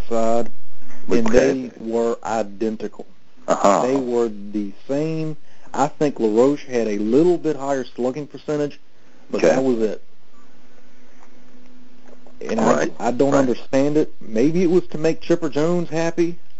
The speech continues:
Speaker 1: I don't know.
Speaker 2: Uh, I don't, I don't, I really don't know either. I mean, when they, when they traded him the first time to Pittsburgh, the first time, the only time, um, I mean, generally that's it. I mean,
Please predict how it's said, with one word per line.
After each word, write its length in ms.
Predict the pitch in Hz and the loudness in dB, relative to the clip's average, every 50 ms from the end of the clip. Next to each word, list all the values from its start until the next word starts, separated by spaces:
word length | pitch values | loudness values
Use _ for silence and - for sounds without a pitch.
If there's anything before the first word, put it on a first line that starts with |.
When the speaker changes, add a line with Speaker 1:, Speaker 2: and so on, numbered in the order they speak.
| - - | -2 0
Speaker 1:
I 120 | - 131 | 2 4
don't 200 | 151 156 151 147 | 4 4 4 4
know. 300 | 143 139 127 107 95 90 - - - - - - - - - - - - - - - | 4 4 4 4 2 2 2 2 2 0 0 0 0 0 0 0 0 0 0 0 4
Speaker 2:
Uh, 500 | - 113 123 135 139 147 147 147 147 139 - - - - - - - - - - - - - - - - - - - - - - - - - - - - - - - - - - - - - - - - - - - - - - | 4 6 6 6 4 4 4 2 0 -2 -4 -6 -6 -8 -8 -10 -10 -12 -12 -12 -12 -12 -12 -12 -12 -12 -10 -10 -10 -10 -10 -10 -10 -10 -10 -10 -10 -10 -10 -10 -10 -10 -10 -10 -10 -10 -10 -10 -10 -10 -10 -10 -10 -12 -10 -6
I 100 | - 95 | -4 0
don't, 160 | 107 113 - - | 0 0 0 2
I 100 | 110 113 | 0 2
don't, 200 | 110 120 104 107 | 2 2 0 2
I 40 | 117 | 2
really 200 | 127 151 160 151 | 2 2 4 4
don't 220 | 123 131 131 120 101 | 4 2 2 2 2
know 220 | 120 117 107 98 | 2 2 2 2
either. 260 | 90 85 78 76 80 | 2 0 -2 -2 -4
I 60 | 82 | -4
mean, 200 | 82 85 87 87 | -6 -6 -8 -6
when 100 | 95 101 | -4 -2
they, 200 | 104 117 131 131 98 - - | 0 2 2 0 0 -4 -6
when 120 | - 131 | -6 -2
they 100 | 147 139 | -2 -2
traded 320 | - - 117 101 101 92 90 | -2 0 0 2 2 0 -2
him 120 | 92 85 | -4 -6
the 60 | 80 - | -6 -2
first 280 | - 95 85 - - | 0 0 0 0 -2
time 220 | - - 80 80 78 | -6 -6 -4 -4 -4
to 60 | 78 | -4
Pittsburgh, 600 | - - 87 80 - - - 80 78 78 71 - - - - - - - - - - - | -2 -2 -2 -2 -2 -2 -2 -2 -2 -2 -4 -6 -10 -12 -12 -12 -12 -12 -12 -12 -12 -12
the 60 | 90 | -8
first 260 | - - 92 85 - - | 0 2 2 2 2 -2
time, 220 | - 73 71 71 | -6 -6 -4 -2
the 80 | 82 80 | 0 0
only 160 | 82 87 82 | 0 0 -2
time, 260 | 73 - 69 69 69 - - - - - - - - - - - - - - - - - - - - - - - | -2 -4 -4 -4 -6 -8 -10 -10 -10 -10 -10 -10 -10 -10 -10 -10 -12 -12 -12 -12 -12 -12 -12 -12 -12 -12 -6 -2
um, 580 | 82 80 78 76 76 76 73 73 73 73 73 - - - - - - - - - - - - - - - - | 0 0 2 2 0 -2 -4 -6 -8 -10 -12 -14 -18 -20 -20 -20 -20 -20 -20 -20 -20 -20 -20 -20 -20 -4 -2
I 60 | 101 | -2
mean, 160 | 104 104 104 | 0 0 2
generally 280 | - 180 180 175 127 104 | 2 2 2 4 2 2
that's 240 | 98 95 85 - - | 2 0 -2 0 0
it. 340 | 92 - 67 67 - - 85 | -2 0 0 -2 -6 -6 -6
I 40 | 82 | -4
mean, 280 | 85 82 80 82 80 | -4 -6 -6 -8 -8